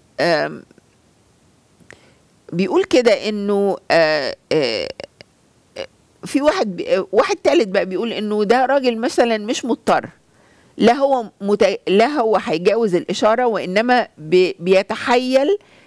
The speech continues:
آه، آم، آه، علشان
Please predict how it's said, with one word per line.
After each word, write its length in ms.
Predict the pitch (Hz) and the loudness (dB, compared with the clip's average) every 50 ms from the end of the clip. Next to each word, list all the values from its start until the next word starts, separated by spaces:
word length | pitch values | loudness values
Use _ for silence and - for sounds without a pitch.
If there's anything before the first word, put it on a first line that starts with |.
| _ _ _ _ _ - - | _ _ _ _ _ -8 -2
آه، 540 | 123 175 180 170 170 175 165 151 143 - - - | 0 2 2 2 2 2 2 0 0 -2 0 0
آم، 420 | 160 175 165 156 156 156 147 - _ _ _ _ - _ - | 0 2 2 0 -4 -6 -10 -18 _ _ _ _ -14 _ -2
آه، 380 | 151 160 156 151 135 - - - _ - 52 - - _ _ _ _ _ _ - | 0 0 0 0 -2 -6 -10 -14 _ -16 -18 -18 -18 _ _ _ _ _ _ -2
علشان 720 | 147 160 170 165 170 180 - 262 247 247 240 240 233 220 | 0 0 0 0 -2 -4 0 0 2 2 0 -2 -6 -10